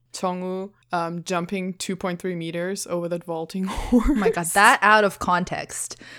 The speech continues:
Speaker 1: I'm sorry. It's just so good. They were doing this sports, um, segment on their variety show that aired this year.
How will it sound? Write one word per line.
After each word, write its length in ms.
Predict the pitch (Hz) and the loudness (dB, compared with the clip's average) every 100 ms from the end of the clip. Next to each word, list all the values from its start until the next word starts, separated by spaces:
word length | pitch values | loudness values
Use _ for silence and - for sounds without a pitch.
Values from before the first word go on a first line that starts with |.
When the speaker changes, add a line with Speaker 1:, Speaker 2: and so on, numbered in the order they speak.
| - - - - - | -20 -20 -14 -14 -10
Speaker 1:
I'm 140 | 508 508 | -8 -6
sorry. 720 | - 403 311 294 285 339 - - | 0 4 6 6 4 0 -4 -12
It's 240 | 302 320 - | -6 -6 -4
just 300 | 339 330 - | -6 -6 -6
so 220 | 302 277 | -2 0
good. 320 | 262 240 220 | 0 0 2
They 100 | 254 | 2
were 140 | 269 320 | 2 0
doing 240 | 320 311 | -2 -2
this 280 | 285 269 - - | -2 -4 -8 -8
sports, 920 | - - 202 190 196 202 - - - - | -8 -4 0 2 0 -2 -4 -4 -6 -4
um, 240 | 185 185 | -4 -2
segment 580 | 185 202 170 202 190 196 | -2 0 -2 -2 -6 -4
on 160 | 190 180 | -4 -4
their 380 | 175 170 170 _ | -2 -2 -6 _
variety 580 | 185 175 185 175 185 208 | -8 -2 2 4 2 0
show 240 | 208 208 | -2 -4
that 160 | 190 190 | -4 -4
aired 300 | - 175 175 - | -4 -4 -4 -6
this 260 | 170 - | -8 -6
year. 340 | 220 226 269 | -4 -2 -2